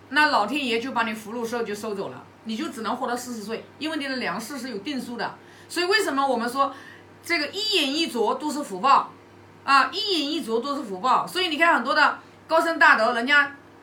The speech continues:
就日中一餐，一天就吃一顿，你要相信呀，知道吧？啊，你要相信呀。那福报就是你的财富，它也是有一个定数的。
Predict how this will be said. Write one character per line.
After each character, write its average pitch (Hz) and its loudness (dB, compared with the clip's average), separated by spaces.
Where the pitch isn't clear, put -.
就 - 0
日 320 0
中 277 -2
一 269 -2
餐， 233 2
一 311 -6
天 311 -2
就 311 -4
吃 277 -6
一 285 -2
顿， 277 -2
你 240 -2
要 320 4
相 330 2
信 359 2
呀， 254 4
知 240 -2
道 233 6
吧？ 202 2
啊， 240 4
你 262 -2
要 302 2
相 302 0
信 320 2
呀。 247 0
那 440 4
福 277 -8
报 - 6
就 359 0
是 359 0
你 294 -4
的 302 4
财 233 0
富， 349 0
它 294 4
也 247 2
是 254 -4
有 262 -2
一 226 -4
个 247 -4
定 339 -2
数 285 -6
的。 202 -2